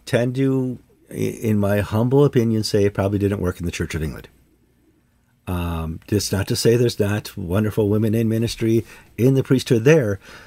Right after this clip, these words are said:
but at some point they let out a lie. And it, I don't think this is the women's fault. I think this is the guys' fault. Eh, when they let in women,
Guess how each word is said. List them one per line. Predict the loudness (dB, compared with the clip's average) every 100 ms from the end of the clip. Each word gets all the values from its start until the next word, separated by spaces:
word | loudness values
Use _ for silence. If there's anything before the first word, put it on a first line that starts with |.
| -16 -8
but | 2 4 2 -2
at | -6 -6 -6
some | 0 2 0
point | 0 2 2 0 -6 -20 0
they | 4 4
let | 4 4
out | 2
a | 2
lie. | 0 0 -2 -2
And | -2
it, | 0 0
I | 2
don't | 2
think | 2 0
this | -2 -2
is |
the | 0
women's | 2 2 0 -4
fault. | -8 -6
I | -4
think | -2 -2
this | -4
is | -4
the | -4
guys' | -4 -2 -4
fault. | -4 -8 -8 -12 -20 -20 -20 _ -6
Eh, | -6
when | -4 -2
they | -2
let | -2 2 4
in | 4
women, | 2 -2 -8